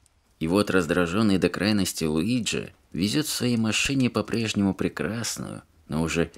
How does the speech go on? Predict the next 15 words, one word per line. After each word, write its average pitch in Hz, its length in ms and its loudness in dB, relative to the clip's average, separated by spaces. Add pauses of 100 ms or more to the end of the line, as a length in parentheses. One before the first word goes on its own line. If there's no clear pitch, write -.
(160)
безмерно 90 600 0
ему 90 220 4
опостылевшую 95 880 -2
беловолосую 90 960 0
Ингу 131 360 -4
на 123 140 -4
коктейль, 65 540 -8 (240)
которому 90 440 2
суждено 92 480 0
стать - 240 -6
прощальным. 117 720 -6 (640)
Ему 95 320 6
самому 104 440 4
казалось 101 460 -2
занятным, 82 680 0